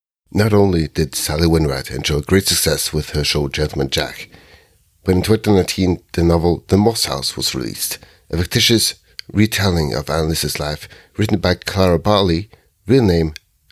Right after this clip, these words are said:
Angela Clare. And though I've sadly not had the opportunity to read the entire novel, the parts I read are amazing. And the portrayal of the relationship between Anne Lister and Anne Walker,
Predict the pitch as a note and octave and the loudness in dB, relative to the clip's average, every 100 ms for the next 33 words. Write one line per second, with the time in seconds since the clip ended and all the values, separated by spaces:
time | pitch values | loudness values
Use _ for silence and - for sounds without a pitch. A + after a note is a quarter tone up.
0 | - D2+ D2 - D2 - F#2 D2+ - _ | -8 -6 -4 -4 -6 -6 -6 -6 -10 _
1 | _ _ _ _ _ _ _ _ _ _ | _ _ _ _ _ _ _ _ _ _
2 | _ - F2+ G#2+ G2 A2+ G#2 F#2+ F#2 F#2 | _ -2 2 2 4 4 4 4 2 0
3 | E2+ E2 D#2+ F#2+ E2 D#2+ C#2+ F2 E2+ D#2+ | 0 0 0 0 0 -2 -2 0 2 0
4 | - G#2 G2 D#2+ C2+ A#1 - _ _ _ | 0 0 0 0 -4 -10 -12 _ _ _
5 | _ _ _ - A2 A#2 G2 E2 F2+ F2 | _ _ _ -4 -2 0 0 2 0 -2
6 | _ _ - E2 D#2 F2 D#2+ - - - | _ _ -2 0 2 2 0 -4 -10 -18
7 | _ _ _ _ _ _ _ _ _ - | _ _ _ _ _ _ _ _ _ -4
8 | E2 - - G2 - B2+ G2+ C#2 - _ | -2 -2 -4 -2 2 4 4 0 -6 _
9 | _ - F2+ E2+ F2+ F#2+ G2+ - G2 - | _ -4 0 2 4 4 2 2 0 0
10 | - F2 - - F2 F2 - F#2 - D2+ | 0 0 0 0 0 0 0 -2 -2 -2
11 | - F2 F2+ F#2+ - D2+ | 0 2 4 2 0 -6